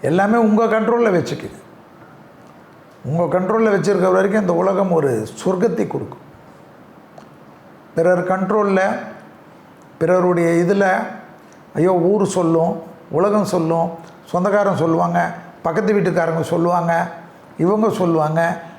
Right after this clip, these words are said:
அவங்க சொல்லுவாங்க, வேலைக்காரங்க என்ன நினைப்பாங்க, அவங்க என்ன நினைப்பாங்க, எது வேணுமோ எழுதுட்டோம். ஹாப்பியா இருங்க.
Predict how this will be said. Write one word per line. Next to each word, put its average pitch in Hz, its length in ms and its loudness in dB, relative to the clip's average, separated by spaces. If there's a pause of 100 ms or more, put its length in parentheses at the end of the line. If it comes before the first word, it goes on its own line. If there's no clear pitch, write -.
(100)
அவங்க 208 320 2
சொல்லுவாங்க, 165 580 0 (320)
வேலைக்காரங்க 202 460 2
என்ன 170 300 0
நினைப்பாங்க, 165 580 0 (320)
அவங்க 208 280 2
என்ன 190 320 2
நினைப்பாங்க, 156 520 0 (420)
எது 185 260 2
வேணுமோ 202 300 2
எழுதுட்டோம். 175 500 0 (1800)
ஹாப்பியா 170 420 -2
இருங்க. 143 220 -2